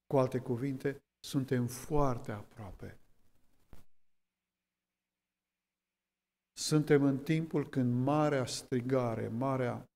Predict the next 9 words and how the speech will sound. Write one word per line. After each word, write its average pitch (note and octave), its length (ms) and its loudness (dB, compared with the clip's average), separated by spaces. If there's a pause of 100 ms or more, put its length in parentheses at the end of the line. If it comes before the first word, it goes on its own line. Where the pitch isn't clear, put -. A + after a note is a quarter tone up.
(400)
lucrare C3 520 2
a B2+ 60 2
Duhului B2 360 0
Sfânt C3+ 420 -2
care B2+ 220 0
va A#2+ 160 2
lumina B2+ 340 2
tot B2 200 -2
pământul, B2 800 0